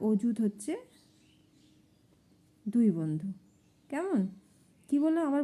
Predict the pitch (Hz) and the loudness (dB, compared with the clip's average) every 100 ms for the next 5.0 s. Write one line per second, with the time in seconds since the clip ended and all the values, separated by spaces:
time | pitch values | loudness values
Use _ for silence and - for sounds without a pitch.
0 | 285 285 - 523 - - _ - 180 190 | 0 -2 -6 -12 -14 -20 _ -8 -6 -4
1 | 277 339 349 262 185 214 349 - - 214 | -2 -2 -4 -6 -2 -2 -4 -10 -6 -2
2 | 208 208 208 320 415 - - 233 285 302 | 0 0 -2 -4 -6 -8 -2 2 4 4
3 | 311 311 359 - _ _ _ _ - 262 | 4 2 0 -10 _ _ _ _ -8 -4
4 | 262 302 302 320 - 311 - 233 247 339 | 0 0 0 -4 -6 -10 -6 -6 -4 -4